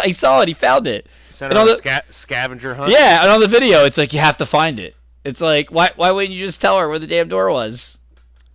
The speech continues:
Speaker 2: Um,
Speaker 1: I thought that was a little bit, a little bit ridiculous. Guys, guys on a goddamn video camera talking for, like, mumbling on for eleven minutes, and he does, he,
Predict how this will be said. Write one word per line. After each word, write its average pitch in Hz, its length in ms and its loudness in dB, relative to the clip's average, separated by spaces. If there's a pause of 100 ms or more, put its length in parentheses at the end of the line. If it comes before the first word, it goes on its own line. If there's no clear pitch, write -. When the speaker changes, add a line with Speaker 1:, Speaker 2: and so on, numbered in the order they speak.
(1800)
Speaker 2:
Um, 107 480 -14 (180)
Speaker 1:
I 156 120 0
thought 190 160 2
that 190 100 4
was 180 140 2
a 160 60 -2
little 165 180 2
bit, 147 180 -2
a 139 340 -8
little 156 220 -2
bit 160 140 0
ridiculous. 127 840 -8 (580)
Guys, 175 260 4
guys 180 260 2
on 185 80 0
a 170 60 0
goddamn 165 300 2
video 175 220 -2
camera 117 280 -4
talking 143 380 -2
for, 127 100 -8
like, 110 220 -4
mumbling 139 340 -2
on 139 160 -2
for 127 140 -6
eleven 120 360 -4
minutes, 117 440 -8 (280)
and 135 120 -2
he 135 60 -2
does, 143 140 0 (220)
he, 180 160 2